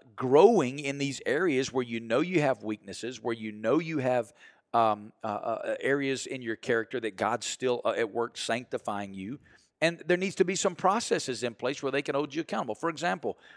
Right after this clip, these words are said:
um, in, in my life, I've got some, some things in the arena of anger. I've got a couple of people on our team that, that know this, uh, in my heart and life. They know what God's been doing. They've been walking with me for years.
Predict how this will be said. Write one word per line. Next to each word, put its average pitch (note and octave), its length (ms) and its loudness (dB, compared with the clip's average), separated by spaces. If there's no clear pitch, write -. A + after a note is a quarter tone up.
um, B2 300 -2
in, D3 120 -2
in C#3 200 2
my C3+ 140 6
life, D3+ 420 2
I've A#2 200 2
got C3+ 240 6
some, - 260 -4
some B2 240 -4
things C#3 320 -2
in D3 100 -6
the C3 80 -2
arena C3+ 280 0
of A#2+ 160 0
anger. C#3 340 0
I've C3+ 100 2
got A#2+ 120 4
a G#2 40 0
couple C#3 280 2
of - 80 -2
people C#3+ 260 0
on C3 140 4
our B2 120 4
team E3+ 460 -6
that, B2+ 180 4
that A2+ 160 2
know A2+ 300 6
this, F3 500 2
uh, C#3+ 240 4
in D#3+ 180 -2
my D#3 180 -2
heart D3+ 300 2
and C#3 80 -2
life. F3 240 2
They A2 120 -2
know A2+ 180 2
what C#3 180 0
God's C3 280 2
been C3+ 180 -2
doing. D3+ 240 0
They've G#2+ 140 -4
been G2 140 -10
walking A#2+ 340 2
with C3+ 80 -8
me C3+ 100 -2
for - 160 -12
years. C#3 460 -2